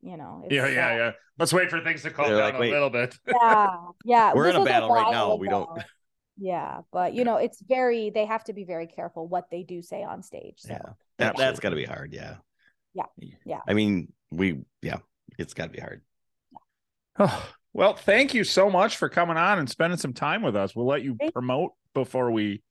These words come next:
Speaker 2: before we depart, but
Speaker 3: But,
Speaker 1: Well,
Speaker 3: but
Speaker 1: thank
Speaker 3: thank you
Speaker 1: you
Speaker 3: so
Speaker 1: so
Speaker 3: much for all
Speaker 1: much.
Speaker 3: your time.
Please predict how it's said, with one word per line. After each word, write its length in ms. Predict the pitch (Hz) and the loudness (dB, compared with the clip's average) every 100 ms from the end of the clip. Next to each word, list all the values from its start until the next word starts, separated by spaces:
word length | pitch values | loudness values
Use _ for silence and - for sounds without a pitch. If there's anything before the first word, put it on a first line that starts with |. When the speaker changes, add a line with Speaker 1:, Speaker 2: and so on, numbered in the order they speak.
| _ _ _ | _ _ _
Speaker 2:
before 280 | 113 - 110 | -12 -4 -4
we 100 | 95 | -4
depart, 380 | 90 95 104 - | -4 -4 -4 -4
but 140 | 90 - _ _ _ _ | -8 -8 _ _ _ _
Speaker 3:
But, 80 | 87 | -2
Speaker 1:
Well, 60 | 80 90 | -2 0
Speaker 3:
but 100 | 85 | 0
Speaker 1:
thank 60 | 104 | 2
Speaker 3:
thank 120 | 90 | 2
you 40 | |
Speaker 1:
you 40 | 98 | 0
Speaker 3:
so 120 | 104 | 2
Speaker 1:
so 20 | |
Speaker 3:
much 200 | 92 82 | 0 0
for 160 | - 80 | -2 0
all 100 | 87 | 2
Speaker 1:
much. 80 | 80 | 0
Speaker 3:
your 80 | |
time. 360 | - 71 69 | -2 -4 -6